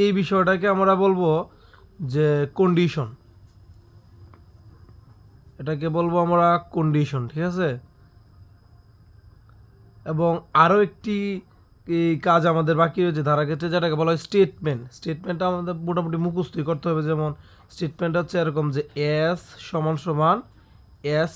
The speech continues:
প্লাস আই, এতটুকু জায়গা আমার মুখস্থ করতে হবে। মানে আমি যেহেতু যোগফল নির্ণয় করবো, আমার যোগফলটা এরকম হবে যে এস দ্বারা আমি যোগফল বোঝাচ্ছি যে প্রথম এক-, এক-, একবার যোগ করার পরে যে মানটা পাবো, এই মানের সাথে আমার আয়ের মানটা,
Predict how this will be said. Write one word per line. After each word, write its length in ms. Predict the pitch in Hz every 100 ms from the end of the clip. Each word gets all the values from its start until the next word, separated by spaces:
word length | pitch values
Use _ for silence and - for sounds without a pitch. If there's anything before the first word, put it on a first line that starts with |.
| - 180
প্লাস 320 | 165 196 233 - 165 160
আই, 100 | 123 - _ - - -
এতটুকু 280 | 165 190 165 170
জায়গা 180 | 160 160 156
আমার 160 | 156 160
মুখস্থ 260 | 170 160 151 135
করতে 160 | 123 139
হবে। 140 | 120 117 - - -
মানে 200 | 151 156 147 139 - - - 139
আমি 120 | 160 156
যেহেতু 180 | 180 175 147
যোগফল 320 | 196 - 190 175
নির্ণয় 240 | 185 196 196
করবো, 140 | 202 185
আমার 140 | 170 156
যোগফলটা 340 | 185 - 190 180
এরকম 260 | 180 170 180 175
হবে 200 | 156 170 196 - - - - 123
যে 80 | 147 151 156
এস 80 | 151
দ্বারা 140 | 170 170
আমি 80 | 165
যোগফল 220 | 208 202 170
বোঝাচ্ছি 400 | 180 185 - 226 240 - - - - - 143 127
যে 120 | 156 147 -
প্রথম 320 | - 123 220 220
এক-, 140 | 220 - _ - - 190
এক-, 140 | 180 190
একবার 220 | 175 185 156
যোগ 100 | 185 175
করার 240 | 208 196 180 170
পরে 180 | 185 185 156
যে 60 | 180 170
মানটা 240 | 190 175 160
পাবো, 140 | 170 175
এই 60 | 170
মানের 200 | 170 165 156
সাথে 180 | 147 160 151
আমার 200 | 156 160 - - - 156
আয়ের 200 | 165 160 151
মানটা, 180 | 143